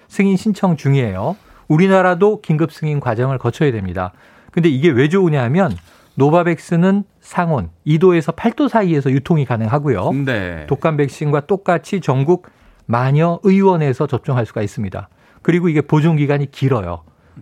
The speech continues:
Speaker 1: 한 육 개월 보존할 수 있는데,
Speaker 2: 아.
Speaker 1: 원액 상태로는 이 년까지 보관이 되고, 제일 늦게 개발된 백신이라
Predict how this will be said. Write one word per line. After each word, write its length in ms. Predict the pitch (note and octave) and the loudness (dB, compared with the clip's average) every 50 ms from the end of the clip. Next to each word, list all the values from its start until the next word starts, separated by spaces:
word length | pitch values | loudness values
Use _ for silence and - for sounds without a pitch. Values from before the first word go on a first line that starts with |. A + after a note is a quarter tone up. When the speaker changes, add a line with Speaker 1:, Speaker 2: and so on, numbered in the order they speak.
| - _ _ _ _ | -20 _ _ _ _
Speaker 1:
한 200 | - B2 F3+ D3 | -2 0 0 2
육 220 | C3 D#3+ - _ | 0 -2 -4 _
개월 280 | _ - G#3 G3+ G3+ F#3+ | _ 2 2 4 4 2
보존할 360 | D3 D3 C3 C3+ B2+ C3+ B2+ | 2 0 0 0 0 0 -2
수 120 | - - D#3 | -2 -4 -4
있는데, 420 | B2 G#2+ G2+ G2 A2+ D3+ D#3 B2+ F#2 | -4 -4 -4 -2 0 0 0 0 -2
Speaker 2:
아. 440 | F2 E2+ E2 D#2 D2+ D2 C#2+ D2 - | -4 -6 -6 -8 -10 -12 -14 -18 -6
Speaker 1:
원액 340 | - A2+ C3 D#3+ F#3 F#3 - | 0 0 2 4 2 2 0
상태로는 760 | - - - F3+ F3 - - F3 D#3 D#3 D3 D#3+ F3 F3+ F3+ - | -2 -2 -2 -2 -2 0 -2 -2 -2 0 0 0 0 -2 -2 -2
이 140 | - C#3+ D3+ | 0 2 2
년까지 520 | D#3+ F3+ F#3 F3 E3+ - - D#3+ D3 C3+ C#3+ | 4 4 4 2 2 0 0 -2 0 0 0
보관이 320 | A#2+ A#2+ A2 A#2+ B2 C3 A#2 | -2 0 0 0 -2 -2 -2
되고, 440 | - A2+ G2 C#3 D#3+ A#2 - - _ - _ _ _ _ _ _ _ _ | -2 0 0 2 0 0 -2 -8 _ -20 _ _ _ _ _ _ _ _
제일 420 | _ - - D#3+ F3+ G3 G3 E3+ C3+ | _ 0 2 4 4 4 2 2 0
늦게 340 | C#3+ D#3 - _ - B3+ A#3+ | 0 0 -2 _ -2 -2 0
개발된 500 | F#3 F3 D#3 D#3 D#3+ D3 C3+ - D3 C#3 | 2 2 2 2 0 0 0 -2 -2 -2
백신이라 680 | - - - - - C3 A2 G2 B2 B2+ A#2+ F2+ G2 | -4 -8 -14 -8 -6 -4 -2 0 0 -2 -2 -4 -8